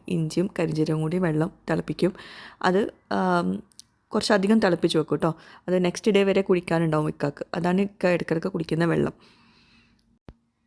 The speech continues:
പിന്നെ ഒരു കാര്യം പറയാനുള്ളത്, ഞാനിതൊന്നും ചെയ്യാറില്ല കേട്ടോ. ഇക്കാൻ്റെ ഈ ഒരു ട്രീറ്റ്മെന്റിൽ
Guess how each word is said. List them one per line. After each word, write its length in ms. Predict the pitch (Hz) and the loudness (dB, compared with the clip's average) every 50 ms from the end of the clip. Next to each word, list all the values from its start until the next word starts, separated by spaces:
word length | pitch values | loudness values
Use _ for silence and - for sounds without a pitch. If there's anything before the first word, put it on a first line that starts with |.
| _ _ _ _ _ _ | _ _ _ _ _ _
പിന്നെ 160 | - 180 175 175 | -4 -2 0 2
ഒരു 120 | 175 196 208 | 2 4 4
കാര്യം 220 | 214 196 196 202 | 4 4 4 4
പറയാനുള്ളത്, 500 | 214 202 185 180 185 185 180 180 170 196 | 4 2 2 2 2 2 2 2 2 0
ഞാനിതൊന്നും 680 | 202 202 196 185 175 180 196 208 208 202 185 180 190 220 | 0 0 0 0 2 2 2 4 4 4 4 4 4 4
ചെയ്യാറില്ല 500 | - 175 156 156 156 156 156 147 147 147 | 4 4 2 2 2 0 0 -2 -2 -4
കേട്ടോ. 200 | 147 - 147 151 - - - - - - - - _ - | -4 -4 -4 -6 -8 -14 -20 -20 -20 -20 -20 -18 _ -12
ഇക്കാൻ്റെ 560 | 170 - - 185 180 180 185 196 214 233 - - _ - | -12 -6 -2 0 2 2 2 0 0 -2 -4 -6 _ -2
ഈ 120 | 214 202 | 0 2
ഒരു 260 | 196 190 196 208 - - - | 2 2 2 0 -2 -4 -2
ട്രീറ്റ്മെന്റിൽ 640 | - 196 190 185 - 202 190 185 196 190 196 202 202 | 0 0 0 0 0 0 0 2 2 2 0 0 -2